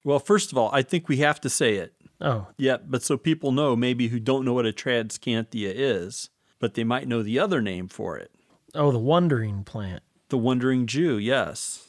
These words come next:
Speaker 1: Tradscanthias. That's the only time I'm gonna say it, 'cause I know it can be a little touchy for people.
Speaker 2: Or also spiderwort.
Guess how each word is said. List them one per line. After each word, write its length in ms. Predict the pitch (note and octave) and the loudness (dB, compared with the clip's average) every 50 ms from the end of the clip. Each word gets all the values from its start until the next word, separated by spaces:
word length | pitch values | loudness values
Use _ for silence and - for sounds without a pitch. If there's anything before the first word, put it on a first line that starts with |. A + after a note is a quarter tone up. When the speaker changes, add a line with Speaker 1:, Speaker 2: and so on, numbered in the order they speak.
| _ | _
Speaker 1:
Tradscanthias. 1040 | - - - A#2 A2+ A2+ A#2 - - - C3+ C3 C3 B2 - A2+ G#2 G2 F#2+ - - | -10 -4 0 0 0 0 -2 -4 -6 -2 -2 0 -2 -2 -2 -4 -4 -4 -6 -8 -10
That's 240 | - - A2+ A#2+ - | -6 -4 -4 -4 -2
the 80 | - B2 | -2 0
only 160 | C3 D#3+ D#3+ | 0 0 -2
time 160 | - - E3 | -2 -4 -4
I'm 160 | E3+ E3 D#3+ | -2 -2 -2
gonna 160 | E3 E3 E3+ D#3 | -2 -2 -2 -2
say 260 | E3 - E3+ D3+ A2+ | -2 -2 -2 0 0
it, 80 | G2+ G2+ | -2 -4
'cause 140 | - B2+ | -6 -4
I 100 | A2+ A2+ | -4 -2
know 140 | A2+ A#2 A#2+ | 0 0 -2
it 100 | B2+ - | -4 -4
can 120 | - B2+ A2 | -6 -8 -6
be 80 | A#2 B2+ | -4 -2
a 60 | B2 | -2
little 320 | A#2+ C3 C3 B2+ A#2+ A2+ A#2 - | 0 0 0 0 -2 -4 -4 -4
touchy 320 | - D#3 C3+ - - B2 | -2 -2 -2 -2 -4 -10
for 160 | G#2 - A2+ | -10 -10 -12
people. 460 | F#2+ - - G#2 F#2+ - F2+ E2 A2 - | -12 -8 -6 -8 -6 -6 -8 -10 -10 -6
Speaker 2:
Or 220 | - D3+ D3 C#3+ - | -4 -2 0 0 0
also 380 | D3+ D3 D#3 D3 - - D3 | 2 2 2 2 2 0 -2
spiderwort. 600 | C3 - - - D#3 D#3 C3+ A2+ G#2 G2+ F#2 E2 | -2 -2 0 0 2 2 2 0 -2 -6 -8 -12